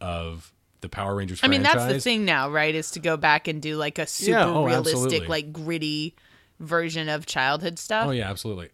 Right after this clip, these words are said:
Speaker 1: I seriously think that Jason David Frank could be <laughs> in it.
Speaker 2: He should.
Speaker 1: I still think he could. I think he could because he's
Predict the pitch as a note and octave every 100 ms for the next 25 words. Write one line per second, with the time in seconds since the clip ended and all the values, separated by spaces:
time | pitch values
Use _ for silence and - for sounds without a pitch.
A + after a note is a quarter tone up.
0 | _ _ - C3+ B2 - - C3+ C#3 D3
1 | C#3 B2 B2 G#2+ A2 G2 G2+ F#2 F#2 F#2+
2 | F#2+ F2 F2 D#2+ - F#2+ F2+ - - -
3 | C#3 G2 - - - - - G#3 F3+ -
4 | - E3 C4+ C#3 C#3 - - - D#3 D3
5 | C#3 C3 A2 G#2+ - F2 G#2+ B2 C#3+ C3
6 | A#2+ B2 G#2+ G2 - G2 - G#2+ G2 -